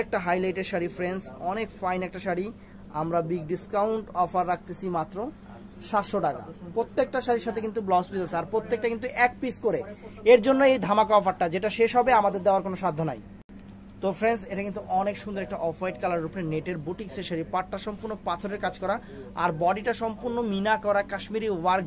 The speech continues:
জরি সুতা দিয়ে কাজটা করছে, যেটা অসম্ভব সুন্দর একটা highlight দিতেছে। কুচির কাজটা কিন্তু change আছে, দেখো তো, এই যে কুচির কাজটা কিন্তু আবার যে এরকম, এরকম কাজ আছে, পুরো full all over কাজ, blouse piece সহ। প্রত্যেকটা শাড়ি এক পিসই আর কি, প্রত্যেকটা শাড়ি কি, প্রত্যেকটা শাড়ি এক piece। আর price পড়বে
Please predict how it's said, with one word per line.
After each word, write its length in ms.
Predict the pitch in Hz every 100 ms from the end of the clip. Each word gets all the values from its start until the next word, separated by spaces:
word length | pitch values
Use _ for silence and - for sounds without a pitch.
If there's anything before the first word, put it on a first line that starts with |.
| 147
জরি 140 | 180 180
সুতা 160 | 185 190
দিয়ে 120 | 185 180
কাজটা 220 | 170 170 160
করছে, 240 | 165 - 233 - - 165 160
যেটা 140 | 190 - 190
অসম্ভব 380 | 196 254 240 233 220
সুন্দর 220 | 202 202 196
একটা 120 | 180
highlight 280 | 156 175 190 160
দিতেছে। 240 | 151 151 170
কুচির 220 | - 240 220
কাজটা 180 | 202 196
কিন্তু 140 | 190 202
change 180 | 180 165 143
আছে, 100 | - 151
দেখো 140 | 175 208
তো, 60 | 285 - - - - - -
এই 40 |
যে 60 | 180 190
কুচির 220 | 226 233
কাজটা 180 | 226 220 214
কিন্তু 140 | 208
আবার 100 | 202 196
যে 40 | 202
এরকম, 180 | 196 202 190
এরকম 200 | 175 180
কাজ 100 | 160 139
আছে, 140 | 165 196 196 196 226 220
পুরো 160 | 202 214 -
full 160 | 226 240 180
all 100 | 202 214
over 160 | 220 -
কাজ, 120 | 202 202
blouse 220 | 175 170 -
piece 120 | 202 -
সহ। 100 | 190 190
প্রত্যেকটা 360 | 196 - 196 190
শাড়ি 160 | 196 220 269 - - - 226
এক 60 | 233
পিসই 220 | 233 185 185
আর 60 | 139
কি, 80 | 104 - -
প্রত্যেকটা 320 | 190 226 196 202
শাড়ি 140 | 226
কি, 60 | 220 -
প্রত্যেকটা 340 | 214 220 190 196
শাড়ি 140 | 202 185
এক 60 | 156 -
piece। 140 | - - - - - - 170
আর 100 | 175 -
price 200 | 240 240
পড়বে 180 | 247